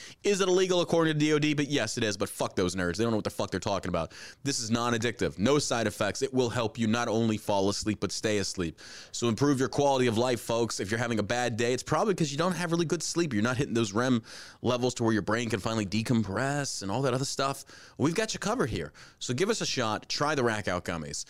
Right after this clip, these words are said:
You got a bag of roughly thirty. You got thirty gummies in there. It's a month worth.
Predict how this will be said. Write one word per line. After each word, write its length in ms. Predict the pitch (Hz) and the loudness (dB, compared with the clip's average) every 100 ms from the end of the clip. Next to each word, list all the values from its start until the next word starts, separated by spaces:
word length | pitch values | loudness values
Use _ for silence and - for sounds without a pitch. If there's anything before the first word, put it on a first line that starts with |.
| - _ | -16 _
You 80 | 110 | 0
got 120 | 120 | 0
a 40 | |
bag 380 | 104 135 139 131 | 0 0 2 0
of 160 | 107 110 | 0 2
roughly 240 | 107 98 | 0 0
thirty. 400 | - - 151 147 | -2 2 4 2
You 100 | 147 | 0
got 140 | 98 | -2
thirty 220 | - 135 123 | 2 0 2
gummies 280 | 127 117 | 2 2
in 80 | 107 | 2
there. 140 | 104 101 | 0 0
It's 80 | 92 | 0
a 40 | |
month 320 | 101 120 - | 0 0 0
worth. 340 | 110 110 110 | 2 4 2